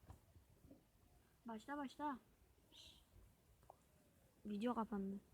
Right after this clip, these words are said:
Speaker 2: Ha, video çekiyormuş. Ya bu nasıl bir akıl ya? Engin nereye tıklıyorsun arkadaşım?
Speaker 1: Ya elleme la.
Speaker 2: Ha tamam, şunu şuraya alalım. Al. Şimdi başladı. Hadi bakalım. Al, çek nişan. Lan nişan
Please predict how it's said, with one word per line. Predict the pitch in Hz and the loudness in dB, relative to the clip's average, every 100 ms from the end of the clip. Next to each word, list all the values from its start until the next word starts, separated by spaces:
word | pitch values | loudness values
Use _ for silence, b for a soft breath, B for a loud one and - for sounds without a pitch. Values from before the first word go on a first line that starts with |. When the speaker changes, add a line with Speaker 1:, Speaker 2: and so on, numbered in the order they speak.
| - - - | -20 -8 2
Speaker 2:
Ha, | 226 220 | 4 6
video | 214 214 | 6 4
çekiyormuş. | - 202 214 208 - - - - - - - - - - - - - - | 4 4 4 4 2 -10 -4 0 0 -2 -18 -14 -4 -4 -4 -12 0 4
Ya | 214 208 | 6 8
bu | 240 254 - | 12 12 12
nasıl | 269 254 | 8 10
bir | 240 214 | 10 10
akıl | - 202 | 8 6
ya? | 190 180 - - - - | 8 6 2 -10 -16 4
Engin | 226 262 262 | 10 12 12
nereye | 262 269 | 12 10
tıklıyorsun | - 220 208 196 | 8 2 4 4
arkadaşım? | 196 226 220 196 180 - - - | 4 4 4 2 -2 -8 -20 -6
Speaker 1:
Ya | 233 247 | 0 2
elleme | 247 262 311 370 330 | 4 4 6 8 8
la. | 294 330 | 10 10
Speaker 2:
Ha | 233 | 8
tamam, | 226 226 226 | 8 10 8
şunu | 214 220 226 - | 6 6 4 0
şuraya | - 226 220 | 2 4 4
alalım. | 220 220 226 220 220 | 4 4 2 2 0
Al. | 196 - - - - - - | -2 -8 -14 -10 0 6 10
Şimdi | 208 - | 12 12
başladı. | - - - - - - - - - - - - | 10 8 0 0 -18 -20 -20 -20 -20 -20 -16 -2
Hadi | 202 190 | 0 2
bakalım. | 190 - - - - - - | 2 0 -2 -10 -20 -14 -10
Al, | - 202 - | -6 -6 -4
çek | - - | -6 -4
nişan. | - - 208 b b - | 2 2 2 b b 12
Lan | 320 415 | 12 12
nişan | 381 - 311 320 | 12 12 12 12